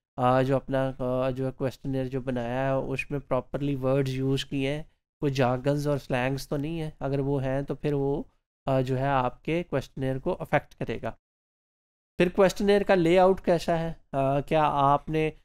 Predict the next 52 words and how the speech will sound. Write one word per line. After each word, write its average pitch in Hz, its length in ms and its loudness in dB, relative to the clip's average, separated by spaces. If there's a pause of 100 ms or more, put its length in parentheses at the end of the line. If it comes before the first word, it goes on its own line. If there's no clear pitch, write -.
(220)
जो 143 200 4
है 143 220 6
अपने 147 360 2
क्वेश्चनेयर 147 540 -2
को 147 120 -2
डिज़ाइन 131 420 0
करते 143 380 -2
वक्त 139 680 0
जो 131 100 0
है 135 120 0
प्रॉपर 135 460 0
स्पेसिंग 143 580 -4
छोड़ी 139 320 -2
है। 143 220 -4 (340)
समटाइम 165 460 4
ऐसा 147 240 0
होता 143 340 2
है 147 80 2
कि 147 100 -4
हम 139 360 -2
जो 139 100 0
है 135 200 0
उसकी, 139 460 -4 (340)
अ, 131 160 4
पेजेस 160 500 4
को 175 200 2
बचाने 139 440 0
की 143 140 -6
खातिर 135 360 -2
जो 135 140 -2
है 139 160 0
उसको 139 320 -2
इतना 185 560 2
शॉर्ट 143 380 2
कर 139 180 -2
देते 131 280 -4
हैं, 139 120 0
स्पेसिंग 135 560 -4
को 143 140 -2
इतना 151 300 0
रिड्यूस 139 420 -2
कर 135 180 -2
देते 131 240 -4
हैं 160 60 -4
कि 175 60 -4
वो 180 140 2
पढ़ने 196 340 2
के 190 100 -2
काबिल 131 360 0
भी 123 120 -2
नहीं 120 140 -2
रहता। 110 340 -4